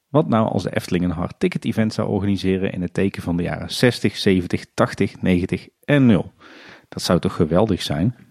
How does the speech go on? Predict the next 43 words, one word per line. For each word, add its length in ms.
Het 180
idee 260
kost 260
wellicht, 340
eh, 160
te 160
veel 180
geld 300
en 160
de 60
rechten 260
voor 120
muziek 300
en 140
videobeelden 500
zal 140
de 100
Efteling 320
vast 200
niet 120
allemaal 340
bezitten. 500
Maar 120
toch, 300
wat 120
zou 160
ik 120
het 160
tof 180
vinden 260
als 140
de 80
Efteling 540
zoiets 420
zou 160
doen? 140
Ik 60
hoor 140
graag 240
wat 160
jullie 160
ervan 280
vinden. 300